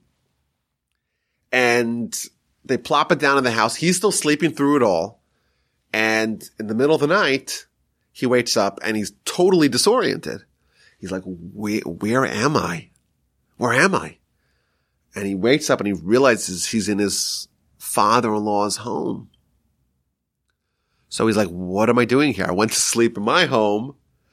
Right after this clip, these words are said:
and this was the divorce party. Divorce party gone awry. What do we do?"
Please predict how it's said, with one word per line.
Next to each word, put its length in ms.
and 80
this 180
was 140
the 100
divorce 460
party. 540
Divorce 500
party 420
gone 320
awry. 600
What 220
do 60
we 120
do?" 320